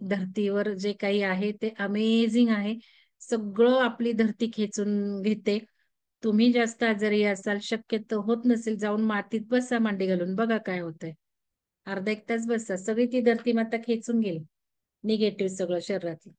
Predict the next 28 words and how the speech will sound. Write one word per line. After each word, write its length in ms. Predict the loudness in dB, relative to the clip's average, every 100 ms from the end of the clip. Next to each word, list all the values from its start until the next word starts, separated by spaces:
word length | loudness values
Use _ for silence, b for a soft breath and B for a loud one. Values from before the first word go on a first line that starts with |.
| _
ते 80 | -4
करून 340 | 2 2 4
बघा. 220 | 2 0 -8 _ _ _ _ _ _ _ _
तर, 420 | 0 4 4 4
अ, 40 | 4
हे 180 | 2
सगळं 340 | 0 0 0 2
आहे. 380 | 0 0 -2 -4 -8 _ -8
आणि 340 | -4 -2 -2 -2
काही 200 | 0 0
शारीरिक 540 | 0 0 0 0 0 0
व्याधी 800 | -2 0 0 0 0 0 -2 -6
ज्या 180 | -4 -4
होत 400 | -2 0 2 0
आहेत, 140 | -2 -4 b b b b b b
उठण्याच्या, 920 | -4 -2 -2 0 0 0 2 2 2 -6 -14 _ _
उठण्याच्या 580 | -6 -4 0 2 4 4
वेळा 280 | 6 6 4
बदलणार 460 | 4 2 0 -2
आहेत, 380 | -2 -2 -4 -6
झोपण्याच्या 600 | -2 -2 2 4 4 4
वेळा 320 | 4 4 4
बदलणार 460 | 2 0 -2 -2 -4
आहेत, 280 | -2 -2 -4 B B B -20
sleeping 640 | -4 0 2 2 2 2
patterns 540 | 2 0 2 0 0 2
बदलणार 460 | 2 2 0 -2
आहेत. 360 | -2 -2 -2